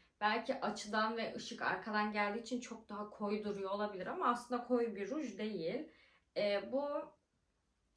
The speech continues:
Wet n Wild'ın yüzüm, bakayım, Mocha Iliasus rengi. Kaç numara, numarası falan var mı? Yüz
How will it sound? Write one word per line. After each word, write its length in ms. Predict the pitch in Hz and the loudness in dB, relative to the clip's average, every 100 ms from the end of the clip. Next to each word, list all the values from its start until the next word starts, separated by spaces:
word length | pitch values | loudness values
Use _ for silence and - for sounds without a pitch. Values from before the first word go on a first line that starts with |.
| _ | _
Wet 340 | 202 254 254 | 4 4 4
n 180 | 254 214 | 2 2
Wild'ın 800 | 196 226 247 240 196 185 214 - - _ _ - | 2 4 6 4 2 0 -2 -6 -18 _ _ -10
yüzüm, 500 | 196 190 190 190 - - _ _ _ _ _ | -6 -4 -6 -8 -10 -16 _ _ _ _ _
bakayım, 600 | - - - 208 247 254 - _ _ | -14 -14 -12 -10 -10 -12 -20 _ _
Mocha 440 | 233 254 254 269 | 4 4 6 4
Iliasus 840 | 240 226 220 226 - 165 - - 202 | 4 2 -2 -4 -8 -14 -14 -16 -4
rengi. 720 | 175 165 156 156 165 196 277 311 - _ _ _ - | 0 0 -2 -4 0 2 0 -4 -16 _ _ _ -4
Kaç 500 | 262 254 - - 233 | 2 2 0 -10 -6
numara, 420 | 220 202 185 190 | -2 0 0 0
numarası 440 | 208 196 202 - | -2 -2 -2 -6
falan 440 | - 214 208 214 220 | -6 -2 0 0 0
var 200 | 208 185 | 0 0
mı? 200 | 185 254 | 0 2
Yüz 340 | 247 254 - | 2 0 -12